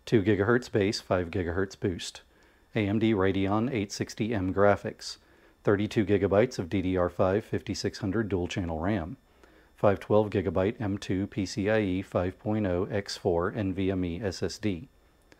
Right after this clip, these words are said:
sixteen inch nineteen twenty by twelve hundred I P S anti-glare touch display,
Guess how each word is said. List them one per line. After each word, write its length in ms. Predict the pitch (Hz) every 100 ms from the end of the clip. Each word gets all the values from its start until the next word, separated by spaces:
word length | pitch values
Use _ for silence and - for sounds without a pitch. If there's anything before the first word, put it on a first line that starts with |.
| _ _
sixteen 500 | - 110 - 110 98
inch 280 | 101 139 -
nineteen 400 | 95 92 104 95
twenty 240 | - 95
by 180 | 90 92
twelve 320 | - 95 98
hundred 340 | - 92 110 -
I 160 | 98
P 220 | 85 95 87
S 220 | 98 -
anti-glare 680 | 104 90 101 98 98 90 107
touch 360 | - 87 -
display, 540 | - 104 - 90 80